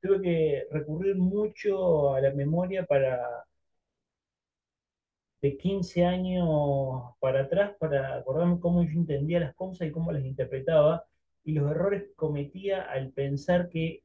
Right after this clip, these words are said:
eh, algunos conceptos eran simples y otros conceptos eran complejos, y resulta que eran de alguna forma viceversa. Bueno, vamos a comenzar. Em,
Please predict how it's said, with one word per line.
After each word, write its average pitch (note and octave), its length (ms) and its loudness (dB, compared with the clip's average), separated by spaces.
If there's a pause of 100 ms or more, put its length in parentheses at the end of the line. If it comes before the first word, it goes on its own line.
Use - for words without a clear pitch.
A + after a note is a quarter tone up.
eh, B2+ 280 -2
algunos E3 440 0
conceptos D3+ 720 0
eran D#3 480 2
simples G3 800 0
y D#3+ 80 0
otros E3+ 180 -2
conceptos E3 420 -2
eran D#3 220 2
complejos, C#3 760 -2 (300)
y C#3+ 60 -4
resulta E3+ 480 2
que D#3 280 2
eran D#3+ 360 -2
de C3 80 2
alguna D3+ 280 0
forma D3+ 360 0
viceversa. B2+ 640 -6 (1080)
Bueno, G3 260 2
vamos B3 320 2
a E3 40 0
comenzar. C#3 720 0 (280)
Em, C#3 1040 0